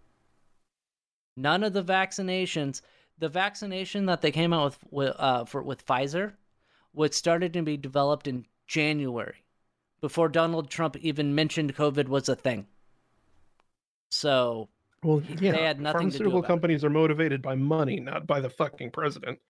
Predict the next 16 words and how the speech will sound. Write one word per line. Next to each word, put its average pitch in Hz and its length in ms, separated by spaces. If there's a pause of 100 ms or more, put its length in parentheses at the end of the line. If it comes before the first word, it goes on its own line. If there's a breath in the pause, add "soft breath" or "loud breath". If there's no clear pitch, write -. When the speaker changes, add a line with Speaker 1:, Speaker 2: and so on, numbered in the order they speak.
(180)
Speaker 1:
Exactly. 143 920 (720)
Uh, 143 380 (840)
so 208 200
anyway, 170 300 (300)
good, 208 280
good 220 220
news 214 400
is 156 440
if - 180
you 156 80
wanna 202 220
watch 202 220
certain 175 380
movies 180 540 (500 soft breath)
on, 131 640
um, 120 640